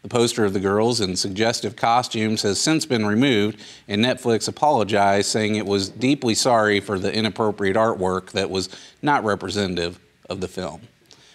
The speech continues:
And so we want to continue, uh, following that situation and all the issues going on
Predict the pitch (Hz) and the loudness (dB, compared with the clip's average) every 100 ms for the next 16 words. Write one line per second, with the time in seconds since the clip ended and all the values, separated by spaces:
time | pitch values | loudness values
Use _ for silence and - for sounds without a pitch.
0 | - - 95 95 - 101 95 101 104 107 | -18 -10 -6 -4 -2 -2 0 0 0 0
1 | 104 - 107 98 101 98 120 120 117 - | -2 -2 -2 -2 -4 -2 0 2 2 -2
2 | - - 101 101 - 135 131 123 113 117 | -16 -8 -2 0 4 4 4 2 2 0
3 | 120 - 113 - 113 113 113 - 113 104 | -2 -2 -2 0 0 2 2 0 -2 -2
4 | 92 113 120 113 107 107 - 107 101 110 | 0 0 2 2 2 0 -2 -2 -4 -2
5 | 107 104 104 104 104 104 | -2 -2 -2 0 0 0